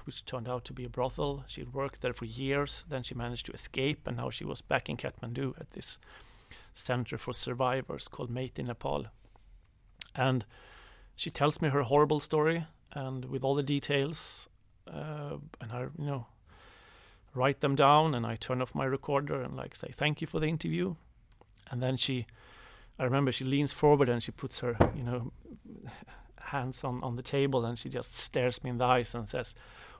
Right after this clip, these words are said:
"Why do you want to know this?" And I'm like, "Whoa, what happened?"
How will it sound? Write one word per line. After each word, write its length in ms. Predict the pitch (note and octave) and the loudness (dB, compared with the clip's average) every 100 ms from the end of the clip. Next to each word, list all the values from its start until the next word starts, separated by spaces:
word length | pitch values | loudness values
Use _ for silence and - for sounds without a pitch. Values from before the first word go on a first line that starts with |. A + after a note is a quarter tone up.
| - | -14
"Why 220 | B2+ E3+ D3 | 8 8 8
do 100 | C3 | 4
you 100 | B2+ | 0
want 160 | A#2 | -2
to 80 | C3 | 0
know 160 | B2+ B2+ | -2 -2
this?" 280 | B2 - - - - - - - - - | -6 -8 -10 -20 -20 -20 -20 -20 -20 -10
And 140 | C#3 B2 | -6 -4
I'm 60 | |
like, 120 | A2 | -6
"Whoa, 320 | A2+ D3+ B2+ F#2+ - - - - - - - - | 0 2 2 0 -14 -20 -20 -20 -20 -20 -20 -2
what 160 | C#3 | 2
happened?" 400 | D3+ E3 A#2+ G2+ | 2 2 0 -2